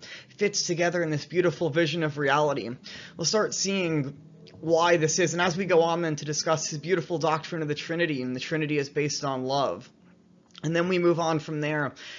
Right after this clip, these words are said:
to discuss Christ in the incarnation as the reason that all things are.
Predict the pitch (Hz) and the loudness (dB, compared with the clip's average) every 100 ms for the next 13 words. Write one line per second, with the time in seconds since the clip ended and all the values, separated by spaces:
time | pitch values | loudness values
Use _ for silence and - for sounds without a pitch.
0 | - - 170 160 - 180 156 - 170 170 | -16 -6 -4 -2 -2 0 0 -2 0 0
1 | 156 - - 160 156 160 156 160 151 156 | 0 -4 -4 -4 -2 -4 -2 0 2 2
2 | 151 131 123 143 156 143 147 156 160 147 | 0 -4 -4 -2 -2 -2 -4 0 0 -2
3 | 135 131 143 131 147 139 143 135 117 120 | -4 -2 -2 0 0 0 -4 -4 -4 -4
4 | 131 78 139 | -4 -6 -10